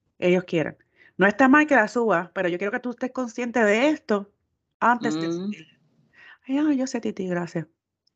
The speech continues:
Speaker 1: No las subió. Digo, hasta ahora no
Speaker 2: No
Speaker 1: las
Speaker 2: las subió.
Speaker 1: hasta ahora no las ha subido. Tú tienes, no, no le digas que no. Solamente dile
Speaker 2: Eh.
Speaker 1: las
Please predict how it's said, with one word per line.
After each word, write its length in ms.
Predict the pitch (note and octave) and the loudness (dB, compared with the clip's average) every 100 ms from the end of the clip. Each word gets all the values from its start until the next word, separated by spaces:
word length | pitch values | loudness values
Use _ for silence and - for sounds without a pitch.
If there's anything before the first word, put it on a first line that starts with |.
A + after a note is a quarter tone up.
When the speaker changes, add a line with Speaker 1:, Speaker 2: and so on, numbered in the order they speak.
| _ _ _ F3 | _ _ _ 2
Speaker 1:
No 100 | E3+ | 2
las 120 | E3 | 0
subió. 280 | G#3 F#3 G3 | -4 -4 0
Digo, 200 | F#3+ A3+ | 4 4
hasta 200 | F3+ F3 | 4 0
ahora 100 | G3 | 0
no 80 | G3 | 2
Speaker 2:
No 140 | E3 | 4
Speaker 1:
las 0 | |
Speaker 2:
las 160 | E3 E3 | 4 2
subió. 520 | G3 F#3 F3 D#3+ D#3+ _ _ _ - | -6 -8 -8 -10 -14 _ _ _ -6
Speaker 1:
hasta 200 | F#3 G#3+ | -2 0
ahora 100 | G#3+ | 0
no 60 | F#3 | 2
las 100 | F3 | 0
ha 60 | |
subido. 280 | F3 F3 E3 D#3 _ _ _ _ _ _ _ _ | 0 -2 -2 -6 _ _ _ _ _ _ _ _
Tú 100 | G3+ | -2
tienes, 260 | G3 F#3+ B3 | 2 4 4
no, 160 | G3+ | 4
no 200 | F3+ F#3+ F#3 | 4 4 4
le 60 | |
digas 180 | F#3+ B3+ | 4 2
que 120 | D4+ | 0
no. 320 | A3 C4+ A#3 _ _ _ | 2 0 -2 _ _ _
Solamente 460 | F#3+ E3 E3+ C#4 | -6 -2 0 0
dile 440 | G#3+ G3 G#3+ C#4 C#4 _ _ - | -2 -2 0 0 -2 _ _ -8
Speaker 2:
Eh. 200 | D#3+ G#3+ | 0 4
Speaker 1:
las 180 | G#3+ | 4